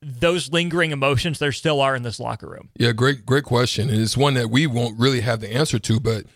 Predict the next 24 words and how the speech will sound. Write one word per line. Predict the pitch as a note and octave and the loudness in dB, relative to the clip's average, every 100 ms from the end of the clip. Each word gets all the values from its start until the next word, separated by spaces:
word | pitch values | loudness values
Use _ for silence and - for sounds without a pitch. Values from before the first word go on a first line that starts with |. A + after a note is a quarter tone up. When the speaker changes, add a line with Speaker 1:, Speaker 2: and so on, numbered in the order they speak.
| _ _ | _ _
Speaker 2:
we | - D3+ | 4 4
will | E3 | 4
be | D#3 | 0
able | D3+ D3 | -2 -2
to | |
observe | C3+ A2+ C#3+ D#3 C3+ A#2 - | -4 -2 0 0 0 -4 -6
who | - D3 | -2 0
wants | C3+ C#3 - | 0 -2 -4
it | A#2 | -2
more | A#2+ C3+ A#2 G2+ - _ A2+ | 0 0 -2 -6 -12 _ -4
during | A#2 B2 | -2 0
this | A#2+ | -2
game. | A2 B2 | -4 -2
I | |
mean, | B2+ C3 | -2 0
this | B2+ E3+ | 0 0
is | A3+ C3 | -4 -6
really | A#2+ C3+ E3 D3+ | -2 0 0 0
a | B2+ | -2
game, | A2 B2+ C3+ B2 | -2 -2 -2 -4
a | A2+ | -6
testament | - C#3 - C3 | -4 -4 -2 -2
of | A#2 | 0
wills. | A2+ B2+ G#2+ G2+ | 0 0 0 -8